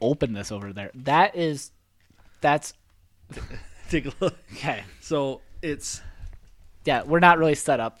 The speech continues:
Speaker 1: really well for this. Okay, so this, okay, so he just handed me the bread.
Speaker 2: very compact. Um,
Speaker 1: It re-, the only thing that's coming to me is, like, unleavened bread is what I'm thinking. Like, this is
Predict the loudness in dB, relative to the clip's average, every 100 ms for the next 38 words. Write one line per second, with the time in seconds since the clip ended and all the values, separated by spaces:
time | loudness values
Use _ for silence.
0 | -14 -8 -6 -4 -6 -8 -10 -10 -4 -6
1 | -4 -8 -6 -6 -6 -10 -20 -16 -8 -6
2 | -6 -8 -8 -8 -8 -8 -6 -4 -4 -6
3 | -4 -4 -4 -6 -12 -16 -18 -14 -14 -16
4 | -12 -8 -8 -8 -6 -6 -4 -4 -4 -8
5 | -16 _ -12 -10 -10 -12 -14 -10 -8 -8
6 | -10 -16 _ 0 2 0 -4 -10 -14 -18
7 | -20 -20 -20 _ -20 -10 -2 0 0 -2
8 | -4 -4 -4 -4 -2 -2 -2 -4 -6 -6
9 | -4 -2 -4 -6 -8 -10 -14 -20 -20 _
10 | _ _ -8 -6 -6 -6 -8 -6 -6 -6
11 | -8 -8 -10 -8 -6 -6 -6